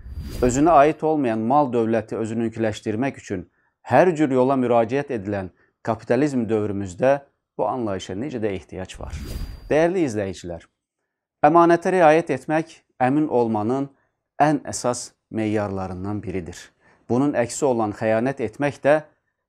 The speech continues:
İslam nöqteyi nəzərindən ikiyüzlülük, münafiqlik kimi qəbul edilmişdir.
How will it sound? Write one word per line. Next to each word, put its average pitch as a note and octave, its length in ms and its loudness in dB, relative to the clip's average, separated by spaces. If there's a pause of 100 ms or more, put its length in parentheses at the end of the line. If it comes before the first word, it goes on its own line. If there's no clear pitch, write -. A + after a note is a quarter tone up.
İslam F3+ 400 0
nöqteyi B2+ 380 0
nəzərindən A2+ 640 -2 (260)
ikiyüzlülük, C3 800 -2 (340)
münafiqlik B2+ 640 0
kimi G#2 220 -6
qəbul G2 340 -4
edilmişdir. E2+ 540 -12